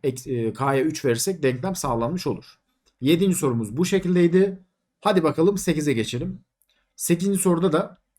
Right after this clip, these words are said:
şöyle farklı bir soru. Noktaları aynı doğru üzerinde olduğuna göre.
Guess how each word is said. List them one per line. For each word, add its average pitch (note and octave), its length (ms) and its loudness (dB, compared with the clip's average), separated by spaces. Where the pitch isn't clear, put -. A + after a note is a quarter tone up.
şöyle D#3 240 -2
farklı - 360 0
bir B2+ 40 -4
soru. A#2+ 400 -6
Noktaları F3+ 520 2
aynı G3 380 4
doğru F3+ 220 6
üzerinde E3 300 2
olduğuna D3+ 340 2
göre. G#2 280 -4